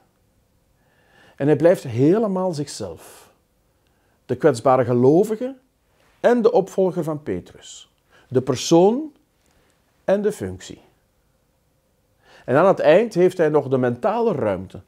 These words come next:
om zijn gesprekspartners met warme overtuiging op het hart te drukken:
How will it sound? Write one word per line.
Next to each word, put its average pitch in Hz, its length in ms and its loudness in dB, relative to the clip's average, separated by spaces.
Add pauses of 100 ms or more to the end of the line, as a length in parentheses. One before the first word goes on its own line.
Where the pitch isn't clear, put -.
(340)
om 135 160 -2
zijn 131 140 -2
gesprekspartners 156 880 -2
met 165 160 -4
warme 180 420 -2
overtuiging 160 760 0
op 127 120 -4
het 120 100 -8
hart 156 220 -2
te 147 80 -8
drukken: 120 380 -10